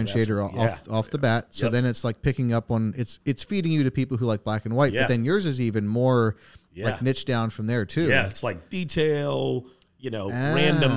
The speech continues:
Speaker 2: objects and
Speaker 1: So
Speaker 2: things like that.
Speaker 1: because
Speaker 2: Yeah.
Speaker 1: you're so clear, you're, you're, you're making Instagram be so clear on what it is that
Speaker 2: Right.
Speaker 1: you're doing, they know exactly who
Speaker 2: Yeah.
Speaker 1: to feed
Speaker 2: The
Speaker 1: you
Speaker 2: algorithm is trained really well.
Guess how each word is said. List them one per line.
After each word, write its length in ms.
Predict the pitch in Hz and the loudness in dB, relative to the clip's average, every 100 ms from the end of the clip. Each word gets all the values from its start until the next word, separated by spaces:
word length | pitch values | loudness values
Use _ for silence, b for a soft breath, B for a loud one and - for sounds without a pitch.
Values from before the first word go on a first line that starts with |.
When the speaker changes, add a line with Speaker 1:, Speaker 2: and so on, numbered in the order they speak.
| 98 | -2
Speaker 2:
objects 880 | 127 135 117 123 131 - - - - | -4 -6 -4 -2 -2 -4 -10 -10 -10
and 140 | 117 | -6
Speaker 1:
So 140 | 104 147 | 2 2
Speaker 2:
things 80 | |
like 80 | 131 | 4
that. 60 | 131 | 2
Speaker 1:
because 280 | 170 170 135 | 4 4 4
Speaker 2:
Yeah. 120 | 139 | 2
Speaker 1:
you're 100 | 165 | 2
so 320 | 160 170 165 | 0 2 2
clear, 560 | 156 - 165 139 120 117 | 0 -2 2 4 4 4
you're, 320 | 117 139 143 - | 2 0 -2 -6
you're, 180 | 131 139 | 0 0
you're 200 | 120 123 | 0 -2
making 420 | 143 139 135 123 104 | 0 0 2 0 0
Instagram 560 | 120 - 120 117 113 | -2 -4 -2 0 2
be 100 | 107 | 0
so 360 | 107 - 123 123 | -2 0 0 0
clear 400 | - 127 113 104 | -2 0 0 0
on 180 | 107 107 | -2 0
what 180 | 117 | 2
it 120 | 113 110 | 2 0
is 160 | 110 | -2
that 100 | 104 | -4
Speaker 2:
Right. 140 | 90 110 | -2 -2
Speaker 1:
you're 100 | 104 | 0
doing, 360 | 123 117 104 | 0 2 2
they 120 | 107 | 0
know 160 | 135 127 | 2 0
exactly 560 | 101 95 113 127 - 113 | -2 -4 -2 -2 -2 -4
who 60 | |
Speaker 2:
Yeah. 60 | 117 | -4
Speaker 1:
to 60 | 104 | -4
feed 260 | 123 127 | -4 -4
Speaker 2:
The 60 | 120 | -2
Speaker 1:
you 60 | |
Speaker 2:
algorithm 480 | 110 117 107 107 104 | -2 -2 -2 -2 -4
is 120 | 92 | -6
trained 360 | - 101 90 85 | -8 -8 -8 -8
really 200 | 82 82 | -8 -10
well. 260 | 73 69 | -10 -16